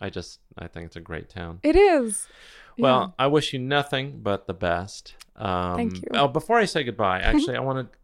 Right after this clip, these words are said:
Speaker 1: I want you to talk about what's coming up. Ta-, what, what do you have
Speaker 2: Yeah.
Speaker 1: coming up in the future?
Speaker 2: Yeah. So,
Speaker 1: Let's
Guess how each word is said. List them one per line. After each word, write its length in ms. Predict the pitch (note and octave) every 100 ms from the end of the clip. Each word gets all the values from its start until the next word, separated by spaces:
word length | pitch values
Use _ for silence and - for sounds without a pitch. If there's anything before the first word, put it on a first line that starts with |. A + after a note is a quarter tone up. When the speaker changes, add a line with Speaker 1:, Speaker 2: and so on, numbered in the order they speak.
| - -
Speaker 1:
I 40 |
want 180 | B2 B2
you 60 | A#2
to 60 |
talk 160 | A2+ A#2+
about 180 | G#2 G2+
what's 160 | G2
coming 260 | - G2+ F2
up. 180 | D#2 - _ _ _
Ta-, 180 | - F#2
what, 240 | A2 C3+
what 100 | C3
do 60 | D3
you 60 |
have 140 | C#3 B2+
Speaker 2:
Yeah. 80 | F#4+
Speaker 1:
coming 180 | F4 G#2+
up 100 | -
in 60 |
the 60 | F#2+
future? 380 | - E2 - - - - -
Speaker 2:
Yeah. 280 | E4+ C#4
So, 260 | A#3 - C#4
Speaker 1:
Let's 160 | B3+